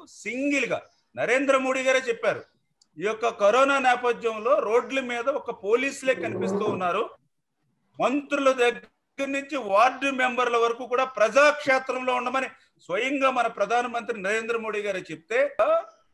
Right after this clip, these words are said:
ఏంటంటే ఇది ఒక ప్రజాస్వామ్యం. గతంలో ఎప్పుడు కూడా ఇటువంటి పరిస్థితి ఈ రాష్ట్రంలో మనం చూడలే. ఫస్ట్ టైమ్ మనం ఈ రాష్ట్రంలో ఇటువంటి పరిస్థితి చూస్తూ ఉన్నాం. ఒక శాసనసభ్యుడికే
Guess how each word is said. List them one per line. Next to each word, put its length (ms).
ఏంటంటే 460
ఇది 300
ఒక 180
ప్రజాస్వామ్యం. 880
గతంలో 520
ఎప్పుడు 380
కూడా 180
ఇటువంటి 340
పరిస్థితి 440
ఈ 40
రాష్ట్రంలో 520
మనం 200
చూడలే. 340
ఫస్ట్ 320
టైమ్ 240
మనం 200
ఈ 120
రాష్ట్రంలో 500
ఇటువంటి 480
పరిస్థితి 420
చూస్తూ 240
ఉన్నాం. 260
ఒక 140
శాసనసభ్యుడికే 1300